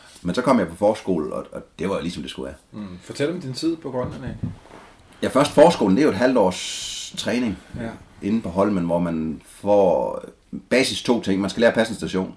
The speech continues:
Speaker 1: Så det er svejse, bådmotor, lære at lave glasfiber, al verdens kurser,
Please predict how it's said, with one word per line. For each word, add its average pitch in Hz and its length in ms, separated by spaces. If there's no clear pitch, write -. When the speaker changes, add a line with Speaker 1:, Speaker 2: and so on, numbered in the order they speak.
Speaker 1:
Så - 120
det 104 100
er 98 40
svejse, 95 1120
bådmotor, 104 760
lære 95 140
at 110 60
lave 101 160
glasfiber, 92 880
al 113 340
verdens 95 480
kurser, 98 300